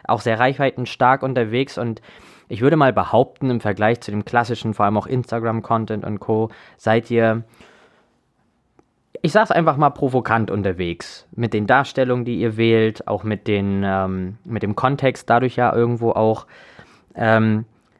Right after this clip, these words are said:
man würde ja jetzt vom Prinzip schlussfolgern, ihr habt so ein bisschen, bisschen so eine revolutionäre Ader, sag ich mal so. An, an, an, erstmal an sich, weil ihr das Thema bedient, aber auch wie ihr das macht. Ist das,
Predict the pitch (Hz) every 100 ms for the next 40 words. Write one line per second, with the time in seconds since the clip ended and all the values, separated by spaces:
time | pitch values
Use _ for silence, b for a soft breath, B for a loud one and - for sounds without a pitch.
0 | - 120 120 143 165 147 143 135 - 131
1 | 120 117 123 - 131 123 123 123 120 117
2 | 117 113 127 - 131 120 120 117 113 117
3 | 113 110 117 117 110 - 104 104 107 98
4 | - 95 95 85 80 82 87 - 78 73
5 | 73 - 107 - 110 110 98 113 110 117
6 | - 101 104 104 175 - B B B 107
7 | 101 95 - 175 175 147 135 147 117 120
8 | - 107 147 113 95 80 - 92 87 _
9 | b b b b 160 160 196 185